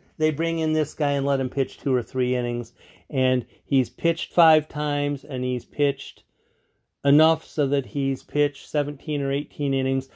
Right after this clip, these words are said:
but nobody's really interested in him because he has an E R A over six and a half. They're just using him because they have to finish off games. Those aren't the types of players that are going to be traded. The players that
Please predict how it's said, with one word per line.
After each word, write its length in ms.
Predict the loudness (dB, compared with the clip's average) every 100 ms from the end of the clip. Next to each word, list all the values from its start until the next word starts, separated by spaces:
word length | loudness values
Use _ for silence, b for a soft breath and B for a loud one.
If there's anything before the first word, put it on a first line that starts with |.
| b
but 160 | 0 4
nobody's 400 | 4 4 2 2
really 240 | 0 0 0
interested 640 | 0 2 2 2 0 -4 -2
in 160 | 0
him 200 | -2 -6 b b -4
because 320 | 0 0 0
he 80 | -2
has 260 | 0 0
an 160 | -2 -2
E 100 | 0
R 160 | 0
A 120 | 0 -2
over 180 | -4
six 340 | -8 -12 -16 -12
and 120 | -12
a 20 |
half. 420 | -12 -18 -20 -20 _ _ _ _ _ _ -4
They're 200 | -2 2
just 340 | 4 4 2
using 400 | 4 4 4 0
him 300 | -2 -4 -8 b b b
because 320 | -8 -6 -4
they 120 | -4
have 200 | -4 -6
to 100 | -8
finish 380 | -10 -8 -8 -8
off 220 | -10 -10
games. 420 | -18 -20 _ _ _ _ _ _ _
Those 280 | 4 4 4
aren't 160 | -2 -2
the 80 | -4
types 340 | -2 -2 -2
of 140 | -8
players 340 | -2 0 0 -2
that 80 | -6
are 80 |
going 280 | -4 -6 -8
to 80 | -10
be 120 | -14
traded. 460 | -12 -14 -12 -16 -20
The 60 |
players 440 | -4 2 2 2 0
that 180 | -6